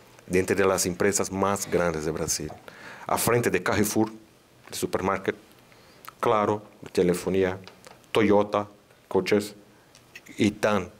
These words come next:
que lanza, o compañía aérea más grande. ¿Cómo pensar que una industria criminal,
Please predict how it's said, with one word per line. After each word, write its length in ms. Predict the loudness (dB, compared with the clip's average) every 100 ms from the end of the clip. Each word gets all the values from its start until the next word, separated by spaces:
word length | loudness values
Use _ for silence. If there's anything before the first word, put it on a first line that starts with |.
| -18
que 100 | -6
lanza, 400 | 0 0 2 0
o 220 | 2 0
compañía 440 | 0 0 2 2 2
aérea 220 | 2 2
más 200 | 0 -2
grande. 360 | -4 -6 -8 -14 -20 -20 -20 -20 -20 -20 -20 -20 -20 -16 0
¿Cómo 240 | 4 4
pensar 480 | 2 2 0 0 -2 -20 _ _ -20 -20 -8
que 160 | -2
una 380 | 0 2 2 0 -2
industria 460 | 0 0 0 -2
criminal, 540 | 0 2 2 2 0